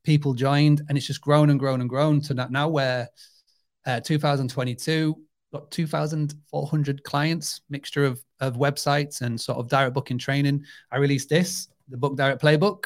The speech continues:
which is available, um, all over, which is, which was a, a bestseller, which is fantastic. I found out from the publisher this week, it's in the top ten percent of Amazon sales, which is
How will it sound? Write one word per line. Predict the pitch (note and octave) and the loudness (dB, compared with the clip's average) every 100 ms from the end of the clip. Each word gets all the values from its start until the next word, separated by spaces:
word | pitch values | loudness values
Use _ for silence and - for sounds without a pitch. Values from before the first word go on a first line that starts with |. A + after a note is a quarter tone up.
| - - | -16 -18
which | C3 C#3+ | -8 -2
is | C3+ A#2 B2+ | -2 -2 -4
available, | C3+ C#3 D3 E3 F3 D#3+ C#3 | -2 0 0 0 0 -2 0
um, | C3+ C3 C3+ - | 2 2 -2 -6
all | C3+ C3+ | -2 2
over, | C3 C#3+ D#3 | 2 2 0
which | C#3+ C#3 | -2 -4
is, | B2+ | -6
which | C#3 C3+ | -6 -6
was | B2+ | -4
a, | B2+ B2 A#2+ | -2 -2 -4
a | A#2+ | -4
bestseller, | C3 B2+ C3 D3 | -4 -4 -2 0
which | D3 - | 0 -4
is | B2 | -6
fantastic. | B2 B2 C3+ C#3+ C#3+ C#3+ | -6 -4 -4 -2 -4 -4
I | |
found | B2 C#3+ C3+ | -2 0 0
out | B2 | 0
from | C3 | -2
the | B2 | -2
publisher | - C#3+ D3 C#3+ | -2 0 0 -2
this | B2 - | -4 -2
week, | C#3+ D3 | -4 -4
it's | - C#3+ | -6 -4
in | C3 | -2
the | B2 - | -2 -6
top | - C#3+ - | -6 -6 -4
ten | D3 C#3+ | -2 -2
percent | C3 - C3+ | -2 -4 -4
of | B2 | -2
Amazon | C3+ C#3 C#3+ C#3+ | 0 2 2 2
sales, | D3 C#3+ D3 | 0 0 -2
which | A#2 - | -4 -8
is | A2+ | -10